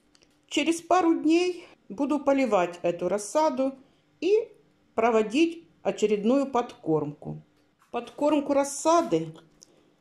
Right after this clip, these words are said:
я провожу удобрением специальным для рассады от фирмы «Чистый лист». Уже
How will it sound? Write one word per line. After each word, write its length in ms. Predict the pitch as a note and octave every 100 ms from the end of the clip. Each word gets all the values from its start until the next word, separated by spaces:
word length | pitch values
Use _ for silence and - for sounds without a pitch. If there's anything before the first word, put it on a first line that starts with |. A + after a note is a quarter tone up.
| _ -
я 180 | F#3 C4
провожу 680 | C4 C4 B3+ B3 B3+ A#3+ -
удобрением 920 | A3+ A3 A#3+ C4+ D#4+ D4+ F#3+ D#3+ D#3+
специальным 880 | D#3 - A#3 A#3 A3 E3+ D#3 D3+ E3
для 180 | E3+ A3+
рассады 680 | A3+ A3+ - D#3 D3 D3 -
от 120 | A#3 A3+
фирмы 640 | - D#4 D#4+ G#3+ - -
«Чистый 580 | - C#4+ D4+ - C4 -
лист». 460 | - F#3 D3+ - - _ _ _ _
Уже 340 | A3+ C#4+ C#4